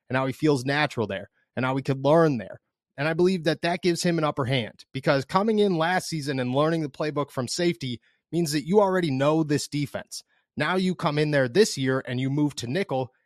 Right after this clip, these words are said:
It's a whole other position. I get it. It's a very difficult position to learn. You basically playing linebacker and corner at the same time but you've already played safety, which means that you know every position on this field.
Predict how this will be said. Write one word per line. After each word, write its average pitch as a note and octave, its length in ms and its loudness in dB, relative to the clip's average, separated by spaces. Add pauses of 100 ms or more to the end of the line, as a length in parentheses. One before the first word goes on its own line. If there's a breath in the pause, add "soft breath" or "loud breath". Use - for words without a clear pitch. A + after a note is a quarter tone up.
(140)
It's D#3+ 140 -4
a F3+ 40 -2
whole G#3+ 320 4
other G3 180 4
position. C#3+ 480 -2 (100)
I F3 60 -6
get D3 240 -2
it. D#3 160 -4
It's D3 140 -6
a C#3 40 0
very E3 320 0
difficult B2+ 540 2
position B2 380 -2
to A#2+ 60 4
learn. C3+ 300 2
You D3 140 0
basically D#3 500 0
playing D3+ 320 0
linebacker C#3+ 760 -2
and D3 260 -2
corner D3 360 -2
at C3 140 -2
the - 40 -14
same C#3+ 320 -4
time C#3+ 360 -4 (400 soft breath)
but E3 80 0
you've F3 160 -2
already G3+ 240 2
played F3+ 280 0
safety, - 420 -2 (180)
which C3+ 180 -2
means F3+ 240 0
that D#3 140 -2
you F#3 140 2
know G#3 340 4
every F#3 320 0
position D#3+ 560 0
on D3 160 0
this C3 160 -4
field. C3+ 400 -2